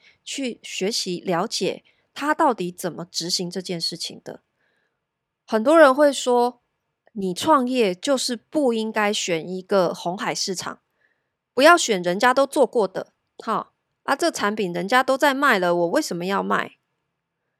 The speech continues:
我跟你说，你这样子的想法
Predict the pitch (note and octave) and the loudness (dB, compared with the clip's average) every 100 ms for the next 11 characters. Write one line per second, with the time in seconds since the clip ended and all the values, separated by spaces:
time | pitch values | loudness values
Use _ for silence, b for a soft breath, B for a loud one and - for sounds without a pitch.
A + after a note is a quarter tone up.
0 | _ _ _ _ G#3 G#3+ D#4 C4 - B3 | _ _ _ _ -2 0 2 0 0 0
1 | A#3 F3+ A#3+ A#3+ A3 F#3 F3+ F3 E3+ F3+ | 0 -2 0 0 -2 -6 -6 -6 -8 -8
2 | - F3 B2 | -2 -2 -2